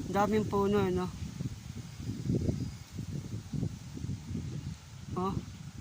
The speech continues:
Daming puno. Mamaya pupunta tayo doon.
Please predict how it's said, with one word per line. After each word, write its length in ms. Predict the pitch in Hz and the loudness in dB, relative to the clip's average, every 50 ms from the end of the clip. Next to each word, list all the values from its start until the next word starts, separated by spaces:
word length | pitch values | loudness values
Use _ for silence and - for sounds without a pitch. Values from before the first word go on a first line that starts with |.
| - - - - - - - - - - - - - | -12 -12 -12 -12 -12 -12 -12 -10 -12 -12 -10 -6 0
Daming 380 | - 190 196 208 220 220 208 - | 4 4 6 6 6 6 4 4
puno. 320 | - 202 196 196 185 170 160 - - - - - - - - - - - - - - - - - - - - - - - - - - - - - - - - - - - - - - - - - - - - - - - - - - - - - - - - - - - - - 156 - - - | 4 6 6 6 6 4 2 0 -2 -4 -2 -2 -2 -2 -4 -4 -6 -6 -4 -6 -6 -6 -6 -6 -6 -6 -4 -4 -2 -2 -2 -4 -4 -8 -8 -8 -10 -8 -8 -8 -8 -8 -8 -8 -8 -8 -8 -8 -10 -12 -10 -10 -8 -8 -10 -10 -14 -18 -16 -16 -16 -16 -16 -16 -16 -10 -6 -6 -6 -4 0 4
Mamaya 480 | 202 202 208 214 220 226 226 220 214 | 4 6 8 8 8 8 8 6 6
pupunta 400 | - - 196 175 202 196 185 196 | 4 0 0 2 2 2 2 4
tayo 240 | 185 196 180 180 175 | 4 6 6 6 4
doon. 240 | 160 151 160 156 | 2 0 0 -2